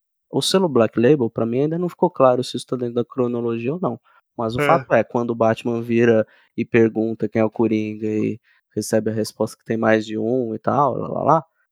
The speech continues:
Speaker 1: foi dentro da cronologia aquilo que aconteceu, com o mesmo
Speaker 2: Uhum.
Speaker 1: escritor. Aí o escritor escreve sobre isso cinco anos depois e entrega essa merda. Então, assim, porra,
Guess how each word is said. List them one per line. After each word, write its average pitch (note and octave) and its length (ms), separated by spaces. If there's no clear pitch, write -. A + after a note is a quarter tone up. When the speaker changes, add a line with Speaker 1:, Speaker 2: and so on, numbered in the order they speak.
Speaker 1:
foi A#2 140
dentro A2 240
da A2+ 80
cronologia G3+ 560
aquilo F#3+ 180
que - 80
aconteceu, F#3 560
com - 100
o - 20
mesmo B2 260
Speaker 2:
Uhum. - 40
Speaker 1:
escritor. F#3+ 440
Aí A2+ 60
o - 20
escritor B2 460
escreve C#3 680
sobre D#3 400
isso D#3 500
cinco - 380
anos D#3+ 220
depois D3 480
e D3+ 80
entrega B2 380
essa A2 180
merda. A#2 400
Então, B2 100
assim, G#2+ 320
porra, A2+ 320